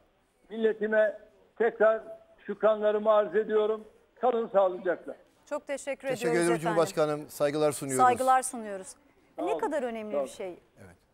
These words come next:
Speaker 2: Yani insanın yuvam diyeceği o sıcacık evine girebilmesi. İnşallah bir sene içinde bunu başaracağız.
Speaker 3: Evet.
Speaker 2: Ve işte bu gece gelecek yardımların da, e, bu noktada çok büyük faydası olacağına, e, inanıyoruz, umut ediyoruz.
Speaker 3: Ya biz tabii ki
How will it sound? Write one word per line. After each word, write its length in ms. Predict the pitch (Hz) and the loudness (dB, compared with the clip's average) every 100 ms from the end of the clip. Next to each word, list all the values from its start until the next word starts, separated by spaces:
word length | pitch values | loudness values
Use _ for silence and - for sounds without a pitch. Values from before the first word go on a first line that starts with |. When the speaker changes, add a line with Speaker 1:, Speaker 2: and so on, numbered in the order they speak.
| _ | _
Speaker 2:
Yani 140 | 240 254 | -4 -2
insanın 440 | 277 285 330 330 | -4 -4 -4 -4
yuvam 440 | 285 262 302 302 269 | -4 -4 -2 -2 -4
diyeceği 420 | 247 202 220 208 | -8 -8 -6 -6
o 100 | 208 | -6
sıcacık 500 | - 269 254 - 240 | -8 -6 -8 -8 -10
evine 300 | 226 220 214 | -10 -8 -10
girebilmesi. 760 | 202 202 190 196 196 - - - | -10 -8 -8 -10 -10 -10 -10 -8
İnşallah 520 | 262 302 254 233 226 | -6 -2 2 0 0
bir 120 | 269 | -4
sene 320 | 269 277 240 | -2 -4 -4
içinde 460 | 220 - 220 226 302 - _ _ _ _ | -8 -8 -6 -4 -4 -8 _ _ _ _
bunu 180 | 254 285 | -4 0
başaracağız. 760 | 277 302 320 294 254 254 294 - - | 2 0 -4 -4 2 4 4 2 -8
Speaker 3:
Evet. 160 | 120 233 | -4 0
Speaker 2:
Ve 120 | 285 | 0
işte 280 | - 311 254 | 0 -2 -2
bu 80 | |
gece 280 | 320 339 302 | 0 0 -2
gelecek 480 | 269 254 247 226 214 | -4 -4 -4 -4 0
yardımların 640 | 247 247 254 262 269 277 | 2 2 0 -4 -2 -2
da, 200 | 240 262 - _ _ _ _ - | 2 2 2 _ _ _ _ -4
e, 360 | 233 226 214 208 | -2 0 -2 -4
bu 100 | 262 | -2
noktada 400 | 339 294 - 277 | 0 0 -2 -4
çok 280 | 302 381 359 | -2 -2 -4
büyük 140 | 262 - | -8 0
faydası 420 | 262 240 240 285 | 0 2 -4 -4
olacağına, 600 | 240 233 233 220 247 294 - _ _ _ _ _ - | -6 0 2 2 0 -2 -6 _ _ _ _ _ -10
e, 240 | 214 196 185 | -6 -6 -4
inanıyoruz, 680 | 277 311 339 349 330 349 - | 0 0 0 -2 -4 -6 -6
umut 240 | 269 254 | -6 -4
ediyoruz. 520 | 202 175 175 - - - | -6 -8 -10 -10 -10 -4
Speaker 3:
Ya 120 | 143 | -2
biz 160 | 160 165 | -2 -2
tabii 260 | 180 170 | -4 -4
ki 200 | - 175 | -6 -8